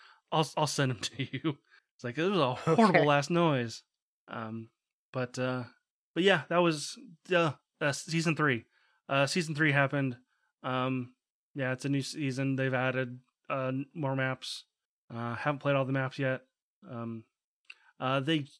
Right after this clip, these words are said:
Speaker 1: they changed Warzone. It, it's no longer trios, it's quads now.
Speaker 2: Okay. The,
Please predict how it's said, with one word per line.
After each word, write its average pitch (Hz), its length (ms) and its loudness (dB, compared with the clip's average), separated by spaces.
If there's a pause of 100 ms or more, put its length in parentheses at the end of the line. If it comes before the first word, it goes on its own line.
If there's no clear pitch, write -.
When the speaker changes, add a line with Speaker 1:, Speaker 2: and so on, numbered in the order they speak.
(140)
Speaker 1:
they 165 140 2
changed 180 600 0 (160)
Warzone. 143 600 0 (460)
It, 143 320 -4
it's 143 240 -2
no 151 160 -2
longer 143 280 -2
trios, 131 480 -2
it's - 120 -14
quads 131 440 -4
now. 120 320 -6 (420)
Speaker 2:
Okay. 151 500 0
The, 143 460 -4